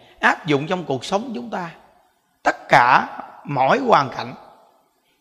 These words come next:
chúng ta đều có thể niệm Phật. Trong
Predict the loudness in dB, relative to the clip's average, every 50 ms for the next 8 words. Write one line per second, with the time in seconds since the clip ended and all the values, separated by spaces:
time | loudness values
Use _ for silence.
0 | _ -8 -6 -4 -2 0 0 0 0 -2 -2 -2 -2 -2 -4 -6 -8 -10 -10 -10
1 | -8 -8 -8 -10 -10 -14 -18 -20 -20 _ _ _ _ _ _ _ _ _ _ _
2 | _ _ _ _ _ _ _ _ _ _ _ _ _ _ _ _ _ _ _ _
3 | _ _ _ _ _ _ _ _ _ _ _ _ _ _ _ _ _ _ _ _
4 | _ _ _ _ _ _ _ _ _ _ _ _ _ _ _ _ _ _ _ _
5 | _ _ _ _ _ _ _ _ _ _ _ _ -2 -2 -2 -2 -2 -4